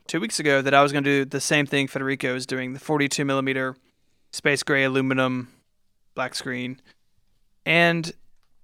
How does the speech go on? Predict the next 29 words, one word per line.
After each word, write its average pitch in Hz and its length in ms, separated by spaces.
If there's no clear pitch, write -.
I, 156 800
I 165 80
have 226 220
that 208 220
fav-, 156 240
favorited 135 680
or 139 100
whatever 139 280
it 139 60
is 143 300
in 131 220
my 127 160
account, 147 480
but 147 160
I 139 200
also 247 280
have 151 180
favorited 139 500
the, 135 520
the - 200
Apple 160 240
Watch, 131 260
the 135 80
stainless 143 420
steel 151 460
with 131 180
the 127 80
black 120 340
band, 123 400